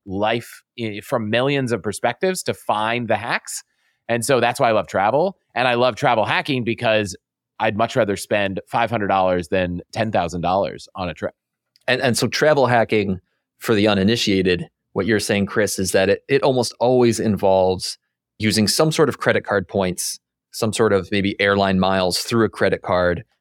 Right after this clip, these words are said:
Speaker 2: to reduce the price of your flights, reduce the price of your hotels,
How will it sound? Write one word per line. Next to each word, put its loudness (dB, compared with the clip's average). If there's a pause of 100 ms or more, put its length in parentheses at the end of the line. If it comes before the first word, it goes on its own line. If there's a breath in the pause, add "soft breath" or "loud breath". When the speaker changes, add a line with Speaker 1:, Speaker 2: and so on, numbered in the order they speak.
(140)
Speaker 2:
to -2
reduce 2
the -6
price 0
of -4
your 0
flights, 0
reduce -2
the -6
price 0
of -14
your -2
hotels, 0